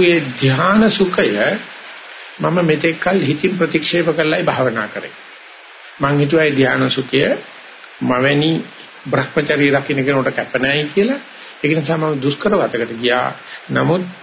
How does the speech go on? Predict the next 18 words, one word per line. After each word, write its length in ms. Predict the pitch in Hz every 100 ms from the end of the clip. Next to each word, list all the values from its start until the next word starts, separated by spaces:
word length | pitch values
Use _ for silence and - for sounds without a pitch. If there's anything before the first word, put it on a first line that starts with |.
| -
හිතට 380 | - 143 165 165
ප්‍රීතිය, 520 | - 139 135 139 151 160
ප්‍රමෝදය, 600 | 139 127 135 151 156 180 254 - - - -
සුඛය, 600 | - 143 135 156 170 220 254 - - - - -
සති 340 | - - 127 165
සම්පජඤ්ඤය 800 | 165 165 160 165 151 151 135 117 - -
නැතුව 500 | 135 139 139 185 190 311 359 - - -
කද්දාකත් 760 | 143 127 123 151 175 165 -
අවබෝධ 340 | 151 127 123 110
කරන්න 300 | 113 113 113
බෑ. 360 | 131 151 165 165 - -
ඒක 160 | 165 165
නිසා 340 | 180 180 180
අර 160 | 170 170 151 - - - - - -
හත් 280 | - 135 139
දවස්, 400 | 156 180 185 185
හත් 180 | 135 151 -
දවසේ 640 | 175 175 190 185 190 165